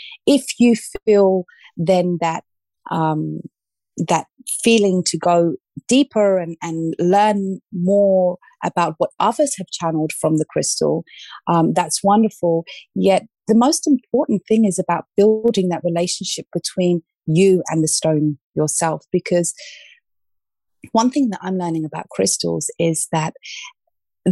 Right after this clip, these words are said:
they are an expansive consciousness. So we are not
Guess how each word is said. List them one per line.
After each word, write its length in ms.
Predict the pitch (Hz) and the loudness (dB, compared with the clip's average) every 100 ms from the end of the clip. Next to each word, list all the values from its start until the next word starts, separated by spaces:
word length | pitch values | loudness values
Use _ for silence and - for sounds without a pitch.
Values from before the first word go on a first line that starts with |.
| - | 2
they 240 | 196 202 | 4 4
are 460 | 196 190 190 190 - _ _ _ | 4 2 2 2 -2 _ _ _
an 140 | 190 196 | 0 0
expansive 920 | - - - - - 208 262 - 190 - | 0 -2 -2 -4 -2 0 0 -2 -8 -10
consciousness. 880 | - 214 254 - 170 - - - - - | -4 -2 0 -2 -4 -4 -6 -4 -6 -4
So 180 | - 208 | 0 2
we 220 | 196 233 | 2 4
are 80 | 269 | 4
not 220 | 247 | 2